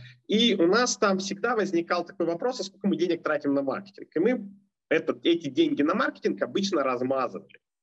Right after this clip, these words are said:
Мы говорили, что мы эти деньги просто потратили в эту неделю, а в эту неделю получили, э, двадцать поездок, э, от каких-то клиентов.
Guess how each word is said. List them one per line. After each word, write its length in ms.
Мы 120
говорили, 420
что 200
мы 120
эти 220
деньги 280
просто 360
потратили 460
в 60
эту 160
неделю, 520
а 80
в 20
эту 180
неделю 380
получили, 680
э, 320
двадцать 400
поездок, 640
э, 280
от 200
каких-то 380
клиентов. 480